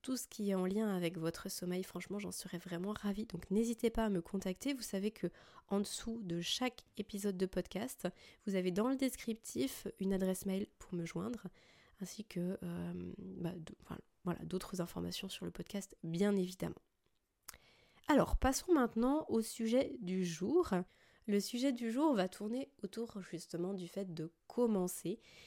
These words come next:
et comme quoi c'est le bordel. C'est clairement le bazar lorsqu'on commence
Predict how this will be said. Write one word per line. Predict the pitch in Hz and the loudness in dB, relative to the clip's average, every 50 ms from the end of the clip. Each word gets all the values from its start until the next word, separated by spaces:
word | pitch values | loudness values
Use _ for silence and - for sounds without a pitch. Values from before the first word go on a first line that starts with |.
| - - _ | -20 -8 _
et | 214 214 | -2 -2
comme | 208 - 247 233 240 240 - | 0 2 2 2 2 2 0
quoi | - 254 262 | 0 0 0
c'est | 254 - - 220 214 - - _ _ _ _ _ _ _ - | 0 -2 -2 -2 -2 -2 -4 _ _ _ _ _ _ _ 0
le | 170 170 165 | 2 4 4
bordel. | 156 156 160 151 143 - - - - _ - | 4 2 2 0 -2 -4 -6 -10 -16 _ -18
C'est | - - - 180 - _ - - | -16 -12 -12 -12 -12 _ -2 2
clairement | - 240 247 262 247 240 220 214 220 226 - - | 6 6 8 8 8 8 8 8 6 6 4 4
le | 185 170 160 | 2 2 2
bazar | 160 151 185 196 196 190 175 175 175 185 202 - - - - - - - - - - | 2 4 4 4 6 4 4 4 6 4 4 2 -2 -10 -20 -20 -20 -20 -20 -8 0
lorsqu'on | - 185 202 214 214 220 220 - - - 202 185 | 4 6 6 6 6 4 2 -2 -2 -2 -4 -4
commence | 190 - - 220 214 208 208 214 240 269 285 277 - | -2 -2 0 2 2 2 2 2 2 2 0 -2 -4